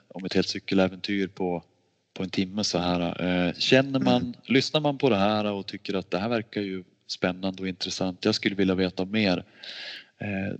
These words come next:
Speaker 1: då har jag en öppen profil på Instagram och då kan ni, eh, gå in på, alltså, hashtag Tommys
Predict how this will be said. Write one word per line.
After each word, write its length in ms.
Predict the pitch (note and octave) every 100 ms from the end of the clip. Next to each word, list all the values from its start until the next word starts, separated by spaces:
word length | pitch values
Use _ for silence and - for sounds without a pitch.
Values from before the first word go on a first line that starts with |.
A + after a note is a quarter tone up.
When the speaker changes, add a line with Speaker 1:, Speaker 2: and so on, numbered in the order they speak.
| -
Speaker 1:
då 200 | - A#2+
har 140 | B2+ B2
jag 100 | A#2
en 80 |
öppen 380 | A2 A2 - A2+
profil 480 | - G2 - G#2 F#2+
på 140 | G2
Instagram 800 | F#2+ F2 F#2 G2 B2 D3 D3+ D3
och 180 | - G#2+
då 80 | A2+
kan 280 | A2+ G#2+ G#2
ni, 380 | G#2 G2 G2 F#2 _ _ _ -
eh, 600 | F#2+ F2+ F2+ F2+ F2 E2+ - _ - - _ _ _ _ _
gå 120 | - A2
in 180 | G#2
på, 380 | - - G2 F#2+ -
alltså, 220 | G2+ G#2+
hashtag 680 | G#2 A2+ - - G2 F#2 F2+
Tommys 680 | A2 G#2 G#2 G2 F#2 -